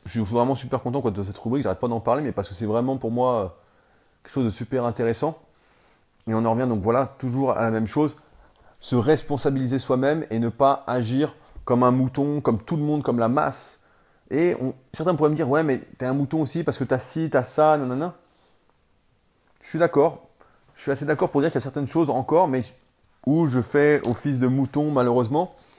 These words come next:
Mais j'essaye vraiment de cultiver ces différences et de sortir progressivement, petit à petit, du système. Ben voilà, de toute façon, c'est toujours progressif, comme la progression en musculation, ou comme monter n'importe quel projet. Ça ne peut être que progressif, comme l'alimentation. Souvent, les gens veulent se mettre au régime,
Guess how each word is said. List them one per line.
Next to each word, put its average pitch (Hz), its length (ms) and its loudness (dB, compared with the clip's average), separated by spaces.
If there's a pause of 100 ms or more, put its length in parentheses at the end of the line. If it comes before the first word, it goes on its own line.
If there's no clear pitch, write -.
(640)
Mais 135 220 4
j'essaye 127 260 2
vraiment 139 300 4
de 139 80 0
cultiver 135 320 -4
ces 131 100 -6
différences 135 480 0
et - 20 -2
de 110 80 -2
sortir 127 320 -6
progressivement, 147 840 -4 (380)
petit 143 320 -4
à 139 60 4
petit, 143 120 -10
du 139 80 -4
système. 180 200 -4
Ben 127 40 -2
voilà, 110 140 4
de - 60 -8
toute 127 100 -10
façon, 135 100 -6
c'est - 100 -20
toujours 120 200 -10
progressif, 131 640 -6
comme 113 180 -4 (260)
la - 80 -6
progression 120 360 0
en 120 40 -2
musculation, 143 580 -4
ou 131 40 -2
comme 110 140 -2
monter 113 240 -4
n'importe 127 440 -4
quel 127 160 -2
projet. 131 480 -4 (1040)
Ça - 100 -4
ne 113 60 2
peut 135 140 0
être 135 100 0
que 131 60 0
progressif, 131 580 -4 (220)
comme 160 120 0
l'alimentation. 151 560 2
Souvent, 139 240 -2
les 151 100 0
gens 147 120 -2
veulent 123 140 0
se - 100 -8
mettre 147 200 -4
au 139 60 -2
régime, 135 300 -2